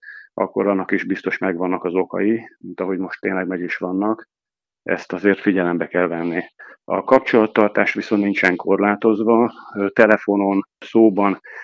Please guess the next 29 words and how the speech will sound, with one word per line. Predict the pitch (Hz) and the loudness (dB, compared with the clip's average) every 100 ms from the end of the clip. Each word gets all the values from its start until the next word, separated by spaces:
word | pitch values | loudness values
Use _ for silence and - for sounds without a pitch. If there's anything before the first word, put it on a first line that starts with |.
| - - | -20 -6
írásban | 107 104 98 92 87 92 | 0 2 2 -2 -2 -2
ez | 90 | 0
működik. | 101 101 101 110 120 - | 0 -2 0 2 2 2
Hát | 98 | -4
nyilván, | 131 123 107 98 | -2 0 0 -2
aki | 95 104 | 0 0
olyan | 107 101 | 2 0
állapotban | 98 95 - 98 87 92 | -2 -2 -2 -2 -2 -2
van, | 98 | -2
hogy | 95 95 | -2 -2
nem | 98 | -2
tudja | 92 95 90 | -4 -4 -4
a | 92 | -6
kapcsolatot | 92 - 98 90 92 - | -8 -6 -6 -4 -6 -4
tartani | 90 - 87 92 - - - - - - | -4 -4 -4 -4 -4 -12 -18 -18 -18 -12
azzal | 92 90 87 | -6 -4 -2
pedig | 95 90 90 - - - | -2 -2 -6 -12 -20 -10
amúgy | - 92 90 | -4 -4 -2
se | - 85 | -4 -4
lehetne, | 78 85 - 85 - - - | -6 -8 -6 -6 -6 -12 -10
ö, | 92 | -6
beszélni. | 82 92 - 101 101 113 113 | -2 -4 -2 -4 0 0 -2
Viszont | - 101 98 - | -4 -2 -2 -2
róla | 104 98 98 104 | 0 2 4 2
információt | 110 101 90 90 90 - 98 90 | 2 0 -2 -2 -4 0 -2 0
lehet | 90 90 | -4 -4
kapni | 95 90 - | -2 -4 -4
a | 85 | -8
kórház | - 87 - 85 85 | -4 -4 -4 -6 -8